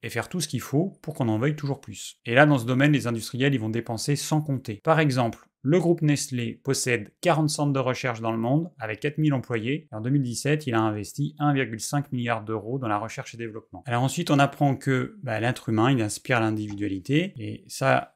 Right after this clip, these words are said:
les industriels, ils l'ont bien compris, et du coup, ils vont créer plein de nouveaux aliments, plein de nouvelles saveurs,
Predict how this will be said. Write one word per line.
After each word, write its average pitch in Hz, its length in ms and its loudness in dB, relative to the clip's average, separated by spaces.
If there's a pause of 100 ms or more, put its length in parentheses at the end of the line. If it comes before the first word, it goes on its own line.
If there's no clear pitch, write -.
les 131 200 -2
industriels, 123 640 0
ils 107 100 -2
l'ont 120 120 0
bien 113 200 0
compris, 120 460 -2
et 160 40 0
du 110 140 -4
coup, 175 440 2
ils 131 100 -2
vont 151 120 6
créer 139 600 2
plein 202 220 2
de 185 80 4
nouveaux 143 320 4
aliments, 131 360 0
plein 208 260 -2
de 185 80 -2
nouvelles 139 240 2
saveurs, 120 480 -6